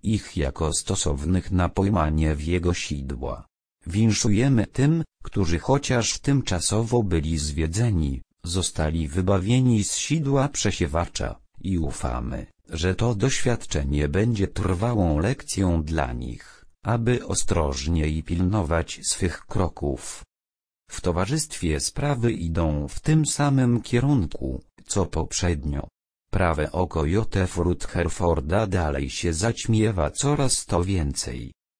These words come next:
Według słów proroczych wzrastająco odrzuca jedną prawdę po drugiej, co się tyczy klas wybranych. W roku tysiąc dziewięćset dziewiętnastym odrzucił młodocianych świętych jako klasę.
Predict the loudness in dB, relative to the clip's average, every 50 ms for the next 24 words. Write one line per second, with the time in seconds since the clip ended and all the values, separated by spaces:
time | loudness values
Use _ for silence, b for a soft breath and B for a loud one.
0 | _ -12 -6 -2 0 0 0 0 -2 -2 -2 -2 -4 -4 -2 -2 -2 -2 -2 -4
1 | -10 -8 -2 0 2 4 4 2 0 0 -2 -2 -2 -2 -2 -2 -2 0 0 0
2 | 0 -2 -2 -2 -2 0 0 0 0 0 0 0 0 0 0 2 0 0 -2 -2
3 | -4 -2 -2 -2 -2 -2 0 0 2 4 4 4 4 2 2 2 2 0 0 0
4 | 0 0 0 -2 -2 0 0 0 0 0 0 0 0 2 2 2 2 2 2 0
5 | 0 0 0 0 -4 -8 _ _ -12 -6 -4 -4 -2 -2 -2 -4 -2 -2 -2 -2
6 | 0 2 2 2 2 2 0 0 0 2 0 0 0 0 0 0 0 0 0 0
7 | 0 0 -2 -4 -6 -10 -12 -16 -20 -20 _ _ _ _ _ _ _ _ -8 -4
8 | 0 0 0 0 0 -2 -4 -2 -2 -2 -2 0 2 2 2 2 0 -2 -2 0
9 | 0 2 2 4 2 2 2 0 0 0 0 0 0 -2 -4 0 0 0 2 2
10 | 0 0 0 0 0 0 0 -2 -2 0 0 2 2 2 0 0 -2 0 0 0
11 | -2 -2 -2 -2 0 2 2 2 0 0 0 0 2 2 2 2 0 0 0 0
12 | -2 0 0 0 0 -2 -2 -6 -8 -4 0 2 4 4 2 2 0 -4 -6 -2
13 | -2 0 0 0 0 -2 -4 -2 0 0 0 0 0 0 -2 -2 -2 -2 -6 -8